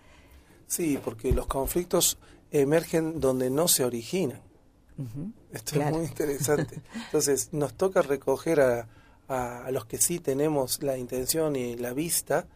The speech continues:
Speaker 1: y el compromiso de decir, "Bueno, sucedió en mi clase, no importa si viene del, del barrio, del aula o del patio". Muchos conflictos o humillaciones verbales que hacen mucho más daño que un golpe, el moretón se va rápido,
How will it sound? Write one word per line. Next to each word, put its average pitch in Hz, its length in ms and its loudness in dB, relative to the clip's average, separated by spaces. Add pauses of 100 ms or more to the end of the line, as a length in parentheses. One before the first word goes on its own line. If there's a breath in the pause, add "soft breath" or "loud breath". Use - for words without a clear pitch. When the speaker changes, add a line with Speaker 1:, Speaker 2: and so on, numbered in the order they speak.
(380 soft breath)
Speaker 1:
y 147 60 0
el 139 100 0
compromiso 139 800 0 (260 soft breath)
de 131 140 2
decir, 120 260 2
"Bueno, 139 360 0
sucedió 139 500 -2
en 151 80 0
mi 151 80 -4
clase, 202 520 0 (1200)
no 151 220 0
importa 165 480 4
si 135 160 0
viene 135 260 0
del, 127 500 -4
del 131 280 -2
barrio, 170 720 6
del 131 260 -2
aula 151 380 6
o 123 40 2
del 120 200 -2
patio". 113 460 2 (500 soft breath)
Muchos 147 500 4 (200 soft breath)
conflictos 143 760 0
o 135 80 -2
humillaciones 127 760 -2
verbales 139 520 2
que - 120 -4
hacen 131 240 -2
mucho 135 240 -6
más 127 160 -6
daño 135 260 2
que - 160 -10
un 127 100 -4
golpe, 156 380 2
el 147 60 -2
moretón 127 360 0
se 151 140 2
va 123 100 2
rápido, 127 460 -2